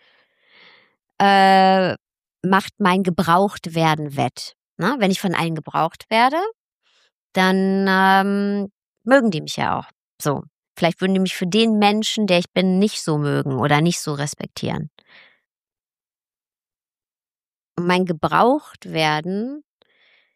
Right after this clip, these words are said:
quasi, ähm, ja, addiert dann das, was mir an menschlichen Qualitäten fehlt. So.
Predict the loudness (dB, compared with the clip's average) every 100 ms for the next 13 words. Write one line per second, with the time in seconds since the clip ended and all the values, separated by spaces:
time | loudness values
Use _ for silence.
0 | _ _ _ _ _ 0 2 2 -2 -4
1 | -2 -4 -4 -2 0 0 -2 -4 -4 -4
2 | -6 -8 -12 _ _ _ _ _ _ _
3 | _ _ _ _ _ _ _ _ _ _
4 | _ 0 0 0 _ -4 -4 0 0 0
5 | -2 2 0 0 -6 -6 -4 -4 -2 -4
6 | -4 -8 -8 -4 -2 -2 -6 -8 -6 -6
7 | -8 -10 _ -8 -6 -6 -16 _ _ _
8 | -8